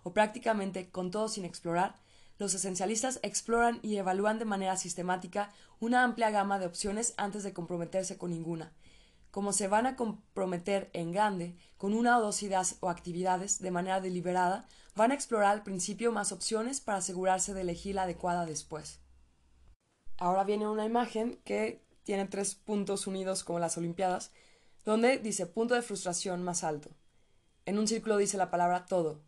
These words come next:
¿qué? En otro círculo, popular, ¿por qué? En otro círculo dice ahora,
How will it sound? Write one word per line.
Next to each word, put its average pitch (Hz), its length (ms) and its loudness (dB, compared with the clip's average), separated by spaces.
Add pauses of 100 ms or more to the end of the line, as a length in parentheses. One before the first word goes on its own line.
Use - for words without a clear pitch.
(120)
¿qué? 190 300 -2 (400)
En 160 100 -8
otro 160 160 -6
círculo, 208 520 -2 (260)
popular, 180 560 2 (120)
¿por 156 180 -4
qué? 185 280 -2 (1040)
En 156 120 -6
otro 160 160 -6
círculo 175 400 -2
dice 160 400 -10
ahora, 160 420 0